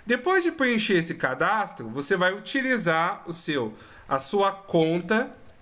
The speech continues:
aqui pra fazer o download. O nome do utilizador é o seu e-mail e a senha é a senha que você vai definir no seu cadastro, ok? Você vai dar iniciar sessão.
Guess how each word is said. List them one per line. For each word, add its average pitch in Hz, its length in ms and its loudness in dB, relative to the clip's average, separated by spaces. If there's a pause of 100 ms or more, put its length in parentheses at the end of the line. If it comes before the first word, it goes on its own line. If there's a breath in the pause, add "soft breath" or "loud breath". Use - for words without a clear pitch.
(120)
aqui 185 640 -2 (360 loud breath)
pra 165 180 2
fazer 165 720 0
o 156 100 -2
download. 156 640 -2 (460 loud breath)
O 311 160 4
nome 254 480 2
do 151 100 -4
utilizador 147 1000 0
é 143 120 0
o 156 80 -2
seu 160 340 0
e-mail 143 640 0
e 190 120 0
a 214 140 0
senha 196 560 0 (500 loud breath)
é 170 140 2
a 185 120 2
senha 180 400 0
que 180 140 -4
você 170 280 0
vai 170 160 2
definir 165 720 0 (240 loud breath)
no 170 100 2
seu 156 380 0 (120)
cadastro, 143 680 -2
ok? 156 500 -2 (320 loud breath)
Você - 160 0
vai 196 160 2
dar 156 160 0
iniciar 151 540 0
sessão. 202 560 -2